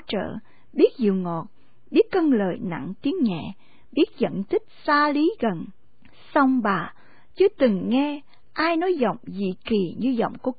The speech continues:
Kỳ Tâm vậy, nên ngẩn ngơ, không đối đáp đặng. Bà cứ năn nỉ Kỳ Tâm đừng giận, để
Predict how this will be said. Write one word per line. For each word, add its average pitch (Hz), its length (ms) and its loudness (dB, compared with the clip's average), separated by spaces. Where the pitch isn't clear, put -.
Kỳ 185 200 -4
Tâm 233 260 4
vậy, - 220 -8
nên 254 300 8
ngẩn 208 300 0
ngơ, 233 280 0
không 277 380 4
đối 269 160 4
đáp 294 260 -2
đặng. 233 280 -4
Bà 208 100 4
cứ 320 240 2
năn 311 260 4
nỉ 196 140 4
Kỳ 240 100 2
Tâm 262 220 4
đừng 175 260 0
giận, 180 260 -2
để 208 220 6